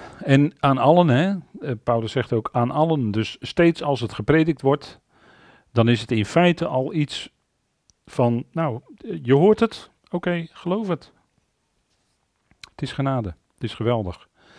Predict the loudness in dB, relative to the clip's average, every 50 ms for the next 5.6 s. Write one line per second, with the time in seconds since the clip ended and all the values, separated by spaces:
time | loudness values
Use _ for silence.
0 | -20 -20 -20 -20 -20 -20 -20 _ _ _ _ _ _ 0 2 2 2 2 2 2
1 | 4 4 4 2 4 4 2 4 4 4 4 4 4 4 2 0 -2 -4 -12 -18
2 | -20 _ _ -6 -6 -6 -6 -6 -2 0 2 2 2 0 -4 -6 -6 -2 -2 -2
3 | 0 0 -2 -2 -2 -2 -2 -4 -4 -4 -8 -10 -10 -6 -4 -4 -2 -2 -2 -2
4 | -2 -4 -4 -4 -4 0 2 2 2 2 2 0 -2 -4 -4 -10 -6 -4 -4 -4
5 | -4 -4 -4 0 0 2 0 0 -2 -4 -4 -6